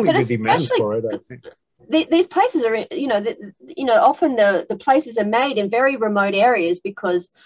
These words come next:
Speaker 1: of the water quality or, um, you know, the, the high, the, the quality of the rice that they use. I mean, I don't know. I mean, you, you can really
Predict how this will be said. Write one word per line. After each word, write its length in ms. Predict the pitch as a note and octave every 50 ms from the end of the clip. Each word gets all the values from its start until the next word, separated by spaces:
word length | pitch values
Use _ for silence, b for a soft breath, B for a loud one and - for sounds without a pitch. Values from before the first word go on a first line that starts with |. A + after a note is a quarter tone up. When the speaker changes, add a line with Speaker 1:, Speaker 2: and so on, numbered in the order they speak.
| b b b
Speaker 1:
of 120 | G#3+ A3
the 80 | G3 A#3+
water 360 | A3+ A3 C#4 D4 D4 C4+ C4
quality 580 | - - - B3 G#3+ F#3 F3+ F3 F3 E3+ E3 D#3 D#3
or, 500 | F3+ G3 F#3+ F#3 F#3 F#3 F3+ F3+ E3 - - - -
um, 420 | F#3 F#3+ F#3+ F#3 F#3+ F#3+ E3+ D#3 _
you 100 | - A#3
know, 160 | G#3+ G3 G3 G3
the, 260 | F3+ G#3 F#3+ F3 E3+ -
the 140 | - G3+ G3+
high, 520 | G3 - - G#3+ G#3+ G#3+ G#3+ A3 G#3+ F#3+ - b b b b b b b _
the, 280 | A3 A3+ A3+ G#3+ G3+ - - _ _ _ _
the 180 | E3+ A#3 A3+
quality 400 | - - - C4+ C4+ B3+ B3 B3+
of 80 | B3+ A3
the 100 | G#3+ A#3
rice 460 | A3 G#3+ A#3 B3+ B3 B3+ B3+ C4 C4
that 100 | - - -
they 100 | G3+ F#3+
use. 260 | F3 E3+ F4 G3 G3+
I 60 | -
mean, 320 | D4+ C#4+ D4 C#4+ C#4+ B3+ - - - _ _
I 220 | F3 F3 G#3 G3+ - - -
don't 300 | - G3+ F3+ G#3 F3 -
know. 420 | - F#3 F#3 F3+ F3+ F3+ F3+ F3+ F3+
I 120 | F3+ F3
mean, 360 | F3+ F#3+ G3 G3 F#3+ D#3+ B2 _ _
you, 160 | - G#3 B3+ -
you 120 | - B3+ C4
can 200 | - D#4+ A3+ G3
really 460 | G#3 A#3 A#3 G#3+ G3+ F#3+ F#3 F3 -